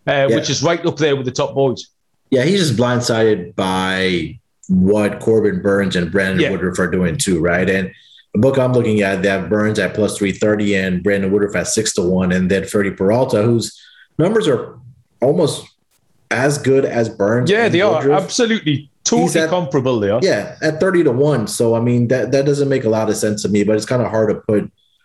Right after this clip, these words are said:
Speaker 2: three pitchers that are on the same team to have short odds, but you gotta, I guess he, he kinda had to be the,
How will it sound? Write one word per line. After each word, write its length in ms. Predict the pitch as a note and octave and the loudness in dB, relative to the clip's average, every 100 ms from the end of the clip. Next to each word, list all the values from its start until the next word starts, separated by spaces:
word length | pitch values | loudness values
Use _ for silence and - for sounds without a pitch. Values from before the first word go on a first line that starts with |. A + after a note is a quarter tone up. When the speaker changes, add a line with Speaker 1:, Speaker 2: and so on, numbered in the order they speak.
| _ - | _ -2
Speaker 2:
three 260 | B2+ B2 | 0 0
pitchers 380 | - A#2+ B2 A2+ | 0 -2 0 0
that 140 | A2 | 2
are 80 | G#2 | 0
on 60 | G2+ | 0
the 100 | F#2 | -2
same 400 | - A2+ G#2+ F#2+ | -2 0 0 -2
team 380 | - A2 G#2 G2+ | 0 2 0 0
to 140 | G2+ | -2
have 260 | F#2 G2+ F#2+ | -2 -2 -4
short 360 | - G#2+ G2 | 0 0 0
odds, 340 | F2 G2 F#2+ F2+ | -2 -2 -4 -4
but 180 | F#2 F#2 | -4 -2
you 60 | |
gotta, 280 | G2 G2+ F#2 | 0 0 0
I 80 | F2 | -2
guess 260 | G#2 G2+ | -2 -2
he, 220 | - G#2 F#2 | -2 -2 -2
he 140 | - G2 | -6 -6
kinda 200 | G#2 G2 | -4 -4
had 120 | F#2 | -4
to 60 | F#2 | -4
be 120 | G2+ | -2
the, 380 | F2+ F2 E2 | 0 0 -2